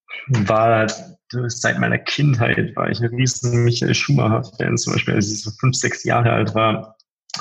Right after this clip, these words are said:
Formel eins war schon immer ein Riesenthema bei uns zu Hause auch. Und deshalb war dann Ferrari so ein Thema, wo ich gesagt habe, "Boah, das ist so ein Kindheitstraum, das machst mal."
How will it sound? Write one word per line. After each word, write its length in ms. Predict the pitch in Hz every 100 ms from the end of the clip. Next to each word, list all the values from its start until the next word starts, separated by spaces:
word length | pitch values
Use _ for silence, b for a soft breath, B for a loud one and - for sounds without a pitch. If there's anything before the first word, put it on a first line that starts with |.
| -
Formel 240 | - 117 113
eins 680 | 113 117 113 110 - - B B B -
war 120 | 110
schon 160 | 113 123
immer 160 | 120
ein 100 | 113
Riesenthema 760 | 107 117 113 107 117 120 117 113
bei 60 |
uns 180 | 110 -
zu 80 | 120
Hause 360 | 117 120 117
auch. 180 | 117 117 B B B B -
Und 160 | 113
deshalb 240 | 110 117 104
war 120 | 107
dann 200 | 110 104
Ferrari 420 | 107 101 104 110
so 140 | 101
ein 80 | 107
Thema, 260 | - 107 107
wo 60 |
ich 80 | 101
gesagt 220 | - 101
habe, 100 | - _
"Boah, 260 | - - 98
das 100 | - - -
ist 180 | - -
so 80 | 104
ein 40 |
Kindheitstraum, 760 | 95 117 113 107 - 104 101 101
das 220 | 92 -
machst 280 | 104 104 -
mal." 320 | 95 110 123